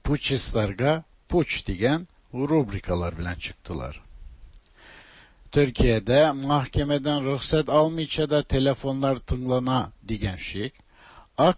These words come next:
партия белән оппозициянең бер-берен бик каты сүзләр белән тәнкыйтьләве, мәхкәмә процесслары,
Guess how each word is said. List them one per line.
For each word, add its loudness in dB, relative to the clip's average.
партия 2
белән -2
оппозициянең -2
бер-берен 0
бик -6
каты -6
сүзләр -4
белән -6
тәнкыйтьләве, -6
мәхкәмә 2
процесслары, 0